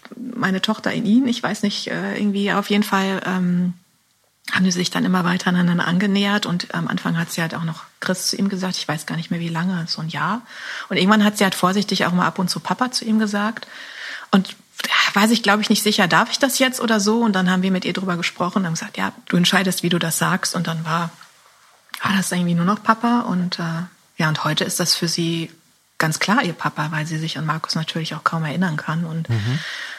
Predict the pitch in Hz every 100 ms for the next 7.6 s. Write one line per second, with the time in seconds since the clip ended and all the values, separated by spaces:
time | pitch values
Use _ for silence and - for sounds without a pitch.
0 | - - 165 156 151 147 147 156 - 151
1 | - 170 180 175 165 156 185 185 - 151
2 | 151 147 170 - 147 143 - - - 151
3 | 160 156 156 175 180 - - - - -
4 | _ _ - 175 170 180 175 175 - 170
5 | 135 143 - - 160 156 151 156 - -
6 | - - 165 - 151 - 160 165 175 -
7 | - - 156 156 165